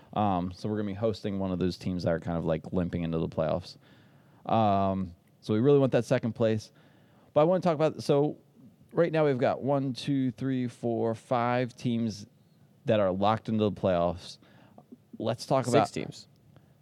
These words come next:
Speaker 1: Well, yeah, six including us.
Speaker 2: Oh,
Speaker 1: But
Speaker 2: okay,
Speaker 1: the
Speaker 2: yep.
Speaker 1: seventh spot isn't. Um,
Speaker 2: Yep.
Speaker 1: so out of the teams that are guaranteed to be in the playoffs,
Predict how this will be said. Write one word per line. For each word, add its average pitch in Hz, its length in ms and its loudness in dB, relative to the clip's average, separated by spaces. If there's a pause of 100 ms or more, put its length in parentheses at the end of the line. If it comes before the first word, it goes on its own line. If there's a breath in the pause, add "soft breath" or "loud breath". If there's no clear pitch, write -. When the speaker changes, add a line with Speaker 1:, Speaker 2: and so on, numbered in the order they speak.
(920)
Speaker 1:
Well, 131 260 6
yeah, 101 240 2
six 110 300 -4
including 98 380 -2
us. 90 340 -6
Speaker 2:
Oh, 113 260 6
Speaker 1:
But - 60 0 (100)
Speaker 2:
okay, 90 80 0
Speaker 1:
the 104 80 0
Speaker 2:
yep. 90 60 -2
Speaker 1:
seventh 95 300 -2
spot 87 280 -2
isn't. 87 260 -6 (200)
Um, 95 360 0 (160)
Speaker 2:
Yep. - 200 -10 (540 soft breath)
Speaker 1:
so 131 400 2 (220)
out 147 140 2
of 147 80 -6
the 143 80 -6
teams 131 280 -2
that 135 60 4
are 107 60 4
guaranteed 107 560 -2
to 95 40 -6
be 104 100 0
in 104 80 0
the 95 80 -2
playoffs, 90 600 0